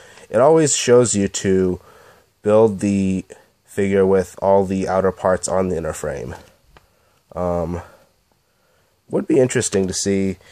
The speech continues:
for once, a instructions that tell you to build the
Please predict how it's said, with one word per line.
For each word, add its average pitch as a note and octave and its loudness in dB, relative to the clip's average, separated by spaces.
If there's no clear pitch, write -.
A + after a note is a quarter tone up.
for - -2
once, F#2+ -2
a F#2 0
instructions F#2+ -4
that - -8
tell G2 -2
you F#2+ -2
to F#2 -8
build F#2+ 0
the F#2 -6